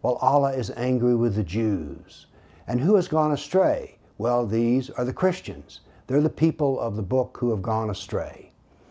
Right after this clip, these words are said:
So here we have references in three prayers of the Muslims towards the non-Muslim, and they are all negative without exception. They all ask for suffering to be brought to them.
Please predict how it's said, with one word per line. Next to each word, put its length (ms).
So 160
here 180
we 120
have 240
references 720
in 180
three 400
prayers 560
of 140
the 40
Muslims 580
towards 460
the 260
non-Muslim, 760
and 220
they 80
are 260
all 580
negative 720
without 360
exception. 720
They 100
all 420
ask 260
for 140
suffering 520
to 60
be 120
brought 320
to 120
them. 240